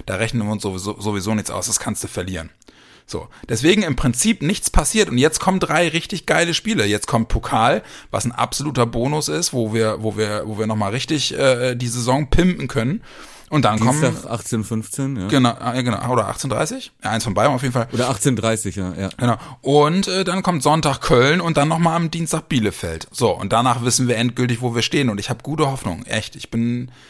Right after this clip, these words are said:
Speaker 1: ich bin, bin hoffnungsfroh, dass wir schon in zehn Tagen sagen können, okay, äh, die Saison lassen wir jetzt hinten raus austrudeln.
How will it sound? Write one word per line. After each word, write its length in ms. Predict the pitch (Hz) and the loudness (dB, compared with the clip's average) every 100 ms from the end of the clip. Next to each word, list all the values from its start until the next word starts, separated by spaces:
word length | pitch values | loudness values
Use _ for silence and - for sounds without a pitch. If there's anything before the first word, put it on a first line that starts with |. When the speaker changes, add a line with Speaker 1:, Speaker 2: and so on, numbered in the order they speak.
| - - | -20 -20
Speaker 1:
ich 140 | - - | -10 -2
bin, 420 | 127 131 131 - - - | 0 2 -2 -6 -12 -6
bin 540 | 139 139 139 135 139 - - | -2 -2 -4 -6 -10 -18 -12
hoffnungsfroh, 680 | - 165 180 147 - - 143 | -2 0 2 0 -2 -2 0
dass 160 | 143 127 | 0 0
wir 320 | 143 135 135 - - - | 4 4 4 -2 -20 -10
schon 440 | - 151 135 135 | -4 2 2 2
in 280 | 135 135 131 | 0 0 0
zehn 280 | 127 143 143 | 0 0 0
Tagen 280 | 147 131 127 | 0 0 2
sagen 320 | 127 123 127 | 2 2 0
können, 280 | 123 117 110 | 0 0 0
okay, 400 | 104 113 113 104 | -2 -2 0 0
äh, 440 | - 107 101 - | -2 -2 -2 -4
die 220 | - - | -8 -4
Saison 320 | 113 107 113 113 | -2 2 2 2
lassen 200 | 107 123 | 2 0
wir 80 | |
jetzt 100 | 104 | 0
hinten 180 | - 113 | 0 0
raus 560 | 101 98 101 - - - _ - - | 0 -2 0 -2 -4 -8 _ -14 0
austrudeln. 760 | 123 127 - 127 120 92 87 | 4 4 2 2 0 -2 -6